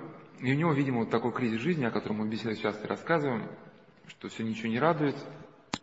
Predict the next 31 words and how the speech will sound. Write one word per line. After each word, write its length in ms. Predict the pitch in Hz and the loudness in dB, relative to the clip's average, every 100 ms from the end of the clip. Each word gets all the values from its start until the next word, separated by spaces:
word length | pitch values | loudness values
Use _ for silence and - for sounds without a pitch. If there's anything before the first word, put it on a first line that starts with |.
| - | -4
ничего 300 | 113 107 110 | -4 -6 -2
не 80 | 104 | 0
охота, 540 | 107 160 156 123 120 - - - - | 2 2 2 0 -2 -6 -16 -20 -14
значит, 200 | 104 104 - | -12 -12 -14
все, 200 | - 82 | -10 -8
там 160 | 90 | -4
руки 200 | 113 110 | -4 0
опустились, 580 | 98 - 101 - 135 - - - - | -2 -2 -8 -2 -2 -2 -8 -14 -2
полная 280 | 110 98 | 0 0
апатия, 420 | 95 85 - - - | -2 -4 -6 -12 -12
уныние. 420 | - 104 92 87 - - - _ _ _ _ _ _ _ _ _ - _ - - _ _ _ - - _ _ _ _ _ _ _ - | -8 -6 -6 -8 -12 -18 -20 _ _ _ _ _ _ _ _ _ -20 _ -20 -20 _ _ _ -20 -20 _ _ _ _ _ _ _ 2
Ну 160 | 165 147 | 6 6
вот, 80 | - 64 104 | 4 -4 4
я 220 | 123 117 | 6 6
про 280 | - 127 123 | 6 4 4
это 100 | - | 4
состояние 400 | - 139 120 110 | 0 2 4 2
где-то, 480 | 107 101 90 - - - - - | 0 0 0 -4 -10 -16 -20 -10
э, 440 | 107 101 107 - | -8 -6 -6 -4
рассказывал 440 | 113 110 120 107 104 | -4 -2 0 0 2
в 40 | |
разных 320 | 151 135 113 | 2 2 -2
циклах. 360 | 127 113 98 - | -4 -2 -4 -4
Ну, 300 | - 123 - - | -2 -2 -4 -4
если 300 | 117 113 117 | -2 -2 0
вот 140 | 113 - - - - | -4 -6 -16 -18 -6
совсем 320 | 117 - 110 | -4 -2 -4
вкратце 340 | - 160 - | 0 0 0
тоже 200 | 117 107 | -2 -2
какой-то 240 | - 104 107 | -2 -6 2
дать 280 | 104 - | 0 0